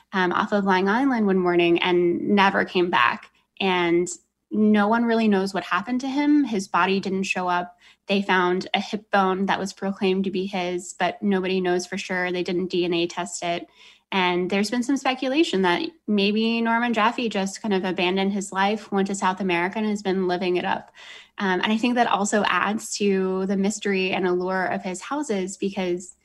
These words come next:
um, we know that he was getting into, uh, spirituality,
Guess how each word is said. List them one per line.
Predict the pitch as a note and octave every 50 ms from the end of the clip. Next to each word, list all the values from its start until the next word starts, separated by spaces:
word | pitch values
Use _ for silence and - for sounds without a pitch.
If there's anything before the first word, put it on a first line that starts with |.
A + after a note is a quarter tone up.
| _ _ _ _ _ _ -
um, | G#3 G3 F#3+ F3+ F3+ F3 F3+ F3+ - - -
we | G#3 A3+ G#3+
know | G#3 G3+ G3
that | F#3+ G3 G3
he | G#3+ G3
was | F#3 F#3 F#3+ -
getting | - F#3 F#3 F3+ F3+ F3
into, | F3 F3+ F3+ - - F3+ F3+ F3 F3 F3 F3 F3 E3+ F3+ G3+ - _ _ -
uh, | G3 F3+ G3+
spirituality, | G3 - G3+ G3 F#3+ G3 - F#3 F#3 G3 G#3 G#3 G#3 G#3 G#3 G3 G3 G3 G3 G#3+ -